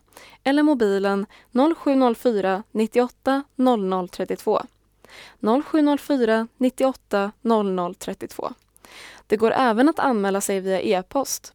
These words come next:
på magnus punkt lindmark snabel A S R F Stockholm Gotland punkt se. Alltså magnus.lindmark@srfstockholmgotland.se. Datum är den trettonde november.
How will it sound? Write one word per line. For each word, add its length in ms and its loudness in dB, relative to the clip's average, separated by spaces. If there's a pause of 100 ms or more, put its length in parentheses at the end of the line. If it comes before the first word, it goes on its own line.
på 280 -8
magnus 760 0
punkt 380 -4
lindmark 1000 -4
snabel 460 -2
A 240 -2
S 400 -4
R 160 -2
F 220 -6
Stockholm 460 -6
Gotland 520 -8
punkt 340 -4
se. 240 -8 (580)
Alltså 260 -6
magnus.lindmark@srfstockholmgotland.se. - -2 (720)
Datum 680 0
är 120 4
den 140 2
trettonde 500 -2
november. 640 -2